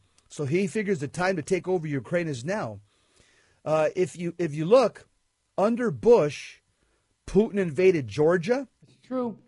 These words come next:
Speaker 1: Under Pu-, under Obama,
Speaker 2: Obama, twelve, yeah.
Speaker 1: Putin took over Crimea.
Speaker 2: That's true. Check.
Speaker 1: Under, under Trump, he did nothing of the sort. And now under Biden, he's invading Ukraine. So when Putin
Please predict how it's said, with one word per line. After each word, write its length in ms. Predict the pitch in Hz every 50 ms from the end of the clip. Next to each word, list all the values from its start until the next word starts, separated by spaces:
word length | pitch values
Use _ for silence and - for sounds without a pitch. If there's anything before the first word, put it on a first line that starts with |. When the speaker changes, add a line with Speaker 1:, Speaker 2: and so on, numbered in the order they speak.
| _ _ -
Speaker 1:
Under 380 | 175 185 196 214 208 180 214 196
Pu-, 380 | 139 - - - 220 254 - -
under 200 | - 190 202 214
Obama, 520 | 208 180 135 120 202 247 285 247 170 151 165
Speaker 2:
Obama, 300 | 185 190 180 165 147 -
twelve, 340 | - - 160 160 165 185 175
yeah. 100 | 165 160
Speaker 1:
Putin 380 | 180 175 151 214 226 214 214 196
took 280 | - - 202 208 208 -
over 260 | 196 196 190 185 190
Crimea. 720 | - - - 185 170 165 156 165 180 202 226 269 302 262 -
Speaker 2:
That's 180 | - 160 - -
true. 320 | - - 190 196 214 233 - _ _ _ _ _ _ _ -
Check. 260 | - 196 202 214 214 - _ _ _ _ -
Speaker 1:
Under, 440 | 185 208 214 202 196 196 190 190 - -
under 320 | 190 202 214 180 208 196
Trump, 440 | 160 - - - 208 214 262 - -
he 200 | 135 - 196 202
did 240 | 165 165 190 175 160
nothing 500 | 160 160 175 196 202 - - 226 214 208
of 100 | 180 151
the 80 | 165
sort. 560 | 147 - - 190 185 214 262 311 - - - _ _ _ _ _ _ _ _ -
And 200 | 170 175 185 190
now 220 | 202 214 214 226 -
under 340 | 202 202 208 180 196 190 175
Biden, 720 | 131 185 190 214 233 247 220 160 143 143 143 151 156 -
he's 320 | - 127 151 180 180 143 147
invading 520 | 165 156 139 160 165 170 165 165 165 160
Ukraine. 640 | 156 147 135 - - - 180 185 185 175 156 143 131
So 360 | - - 180 165 156 151 143 -
when 300 | - 156 156 143 143 139
Putin 580 | - - 170 254 339 - - 165 156 151 147